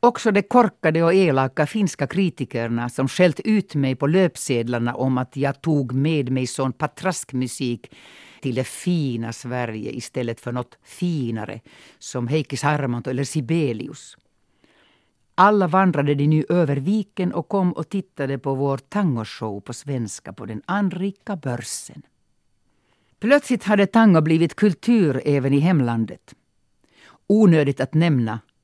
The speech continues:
det var en sensation i Sverige. De pratade om ett pionjärarbete. Det svenska folket älskade den finska populärmusiken.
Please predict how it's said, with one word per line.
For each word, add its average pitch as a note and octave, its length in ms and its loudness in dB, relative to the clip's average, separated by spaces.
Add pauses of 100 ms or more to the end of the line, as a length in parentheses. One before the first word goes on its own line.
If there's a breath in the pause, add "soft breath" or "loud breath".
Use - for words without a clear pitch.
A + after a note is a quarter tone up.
(180)
det C3+ 180 -2
var B2 220 -2
en A#2 160 -4
sensation A#2+ 960 -4
i - 80 -12
Sverige. A2+ 540 -8 (920 soft breath)
De E3+ 100 0
pratade F#3+ 500 2
om D#3+ 140 4
ett - 200 -4
pionjärarbete. D3+ 1300 0 (680 soft breath)
Det C#3+ 160 0
svenska D#3+ 460 2
folket C#3+ 460 0 (120)
älskade D#3 600 0
den A#2 180 0
finska A#2+ 420 -4
populärmusiken. A#2 1160 -4